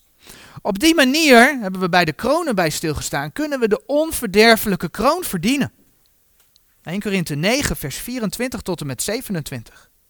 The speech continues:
En kijk dan wat er in de context van Romeinen twaalf vers twee staat. Hè, Romeinen twaalf vers twee zegt, "En wordt deze wereld niet gelijkvormig."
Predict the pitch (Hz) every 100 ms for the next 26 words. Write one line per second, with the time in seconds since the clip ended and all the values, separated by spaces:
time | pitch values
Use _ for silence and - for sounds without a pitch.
0 | _ _ _ - - - 139 - 254 311
1 | - 240 269 233 240 226 185 127 - 277
2 | 302 254 - 214 180 170 165 147 117 185
3 | 196 185 - 127 - 156 156 123 - 120
4 | - _ _ _ _ _ _ _ 202 240
5 | 202 202 196 165 254 285 269 - - -
6 | 269 277 240 - - 151 131 208 269 -
7 | 190 226 247 196 165 220 208 208 190 208
8 | - 202 190 190 - 247 214 127 -